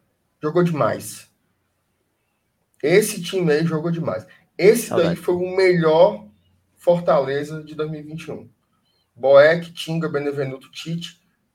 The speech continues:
Speaker 1: Ederson, Felipe de volantes, Pikachu de um lado, Crispim do outro, Vargas centralizado, David Robson no ataque.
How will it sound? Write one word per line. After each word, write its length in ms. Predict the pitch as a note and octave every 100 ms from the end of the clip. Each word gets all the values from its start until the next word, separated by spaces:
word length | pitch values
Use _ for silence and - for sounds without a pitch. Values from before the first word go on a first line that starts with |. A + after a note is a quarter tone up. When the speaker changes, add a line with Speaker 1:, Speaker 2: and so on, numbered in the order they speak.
| _
Speaker 1:
Ederson, 480 | B2 D3 D3 C#3+ C#3+
Felipe 360 | D3 C#3 C3+ C3
de 100 | B2+
volantes, 720 | C3 B2+ D3 E3+ E3+ - _ _ _ _ _
Pikachu 540 | - C#3+ C#3 C#3 - C#3+
de 80 | C3+
um 80 |
lado, 280 | C#3 C3 B2+
Crispim 440 | C3+ C3 - C3 B2
do 120 | B2
outro, 400 | C#3 D#3+ D3+ A#2+
Vargas 380 | B2+ C#3 C#3+ -
centralizado, 880 | C3+ C#3 B2 B2+ A#2+ B2 C#3 D3+ _ _ _ _ _
David 420 | B2 D#3+ E3+ D#3+
Robson 420 | C#3 C#3+ C#3+ - D3
no 100 | C#3
ataque. 440 | C3+ G#2 -